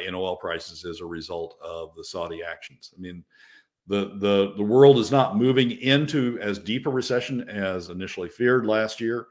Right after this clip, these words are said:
Energy prices have softened, in part because weather in Europe was more, was more mild, and so they didn't feel the impact of, of cutoff of Russian supplies as much as they otherwise might. There's no guarantee that continues,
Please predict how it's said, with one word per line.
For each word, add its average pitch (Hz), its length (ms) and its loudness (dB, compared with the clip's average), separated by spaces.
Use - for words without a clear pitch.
Energy 104 360 -2
prices 101 560 -2
have 87 120 -8
softened, 123 540 2
in - 140 -12
part 131 560 -2
because 104 640 0
weather 104 360 0
in 92 160 -8
Europe 104 400 -2
was 92 220 -8
more, 92 340 -8
was 87 240 -18
more 85 280 -20
mild, 107 520 -2
and 80 140 -20
so 87 220 -10
they 85 240 -10
didn't 104 300 -4
feel 101 320 -4
the 87 160 -12
impact 95 520 -6
of, 82 160 -8
of 90 140 -16
cutoff 98 460 0
of 85 120 -6
Russian 98 300 -4
supplies 95 600 -8
as 85 140 -16
much 95 240 -10
as 85 100 -14
they 87 140 -6
otherwise 85 460 -8
might. 104 320 -6
There's 85 200 -20
no 82 100 -20
guarantee 85 680 -6
that 101 200 2
continues, 123 680 4